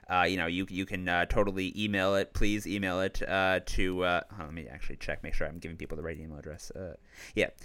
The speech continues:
If you have that recipe, email it to eric at randomquestions dot X Y Z. I would love the opportunity to, uh, to try it and, uh, or try to make it in any case. I'm not sure if it's, I'm gonna really make the effort to go all the way down, you know, thirty, forty minute drive to, just to get some. But,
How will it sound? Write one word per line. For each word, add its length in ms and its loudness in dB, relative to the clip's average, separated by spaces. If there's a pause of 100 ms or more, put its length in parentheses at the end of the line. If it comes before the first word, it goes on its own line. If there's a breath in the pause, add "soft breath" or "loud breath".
(320 loud breath)
If 280 4
you 80 6
have 220 6
that 140 4
recipe, 460 2 (100)
email 220 4
it 140 4
to 160 6 (120)
eric 380 6
at 180 0
randomquestions 760 6
dot 200 6
X 280 0
Y 160 8
Z. 380 0
I 200 2
would 120 0
love 160 0
the 80 4
opportunity 560 2
to, 300 2
uh, 160 6
to 120 -4
try 320 4
it 240 2
and, 300 -2
uh, 480 4
or 160 0 (120)
try 160 0
to 60 0
make 260 0
it 60 2
in 100 0
any 140 -4
case. 320 0
I'm 140 -4 (320 loud breath)
not 160 6
sure 80 6
if 40 4
it's, 160 0
I'm 220 4
gonna 160 4
really 220 4
make 220 0
the 120 0
effort 220 0
to 80 0
go 180 2
all 280 6
the 60 0
way 140 2
down, 440 2
you 100 -2
know, 260 -2
thirty, 320 4
forty 260 4
minute 240 -2
drive 460 2
to, 140 0
just 260 -8
to 60 -2
get 180 0
some. 380 -8
But, 240 2